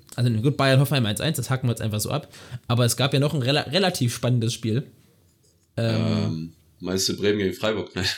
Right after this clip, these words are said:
Speaker 1: Ich
Speaker 2: Nein,
Speaker 1: mein,
Speaker 2: Dort-,
Speaker 1: zum
Speaker 2: Dortmund
Speaker 1: Beispiel
Speaker 2: gegen, Dortmund
Speaker 1: ja,
Speaker 2: gegen
Speaker 1: Dortmund gegen
Speaker 2: Stuttgart.
Speaker 1: Stuttgart war ein absolut-, absolutes Freakspiel.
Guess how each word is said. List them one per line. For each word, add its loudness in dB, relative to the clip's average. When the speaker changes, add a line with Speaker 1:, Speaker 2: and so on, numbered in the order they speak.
Speaker 1:
Ich 0
Speaker 2:
Nein, 2
Speaker 1:
mein, 2
Speaker 2:
Dort-, -8
Speaker 1:
zum -4
Speaker 2:
Dortmund 4
Speaker 1:
Beispiel 6
Speaker 2:
gegen, -4
Dortmund -4
Speaker 1:
ja, 0
Speaker 2:
gegen -4
Speaker 1:
Dortmund 0
gegen 2
Speaker 2:
Stuttgart. 0
Speaker 1:
Stuttgart 0
war 2
ein -6
absolut-, -2
absolutes 0
Freakspiel. 0